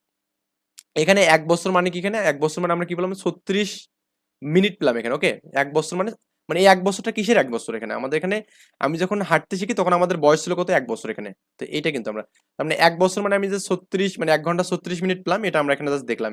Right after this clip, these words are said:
এখানে। তো আমি দিয়েছি এখানে এক বছর মানে এক ঘন্টা ছত্রিশ মিনিট, বা আমি এই ঘন্টাকে যদি মিনিটে কনভার্ট করি, তো এক ঘন্টা মানে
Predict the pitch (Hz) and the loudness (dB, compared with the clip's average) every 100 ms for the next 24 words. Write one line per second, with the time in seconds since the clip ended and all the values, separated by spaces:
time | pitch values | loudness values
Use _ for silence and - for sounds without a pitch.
0 | 104 104 - _ _ 135 151 160 165 139 | -8 -14 -16 _ _ -8 -4 -2 -2 -2
1 | 127 175 240 _ _ _ - 139 147 160 | -4 -4 -6 _ _ _ 2 2 2 -2
2 | 185 196 190 147 156 170 165 160 175 170 | -2 0 2 2 0 -2 -4 -6 -6 -4
3 | 208 160 151 151 160 151 139 147 170 175 | -2 0 0 0 -2 -4 -4 -2 0 0
4 | 180 156 175 185 160 147 135 175 262 _ | -2 -2 0 0 0 -2 -4 -6 -8 _
5 | _ _ - 147 147 156 170 180 | _ _ -2 2 2 2 0 -2